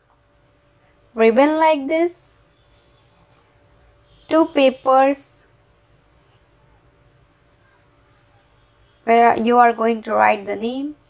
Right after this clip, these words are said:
and a simple white candle to provide you with the flame power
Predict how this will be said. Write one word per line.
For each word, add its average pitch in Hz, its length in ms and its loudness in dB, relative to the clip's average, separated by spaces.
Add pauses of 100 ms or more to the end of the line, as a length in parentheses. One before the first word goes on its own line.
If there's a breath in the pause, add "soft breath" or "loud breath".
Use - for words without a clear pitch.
(400 soft breath)
and 247 260 -2
a 285 80 0
simple 285 680 -4
white 214 480 -2
candle 196 520 -6 (360)
to 285 220 -2
provide 214 500 -2
you 220 100 -12
with 214 160 -12
the 233 120 -6
flame 214 360 -12
power 202 480 -4